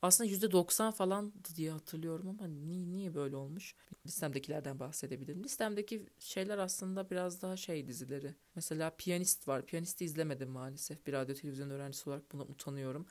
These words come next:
Kulüpten bahsedebiliriz. Top ondan asla düşmeyen Türk yapımı, çok güzel.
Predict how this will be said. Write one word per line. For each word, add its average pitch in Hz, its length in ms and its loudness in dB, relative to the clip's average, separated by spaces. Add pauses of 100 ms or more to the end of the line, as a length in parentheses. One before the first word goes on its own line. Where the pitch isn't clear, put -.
Kulüpten 254 480 6
bahsedebiliriz. 156 800 2
Top 175 260 -2
ondan 160 460 2
asla 160 460 2
düşmeyen 156 440 -2
Türk 165 280 -8
yapımı, 143 360 -4
çok - 280 -20
güzel. 139 320 -4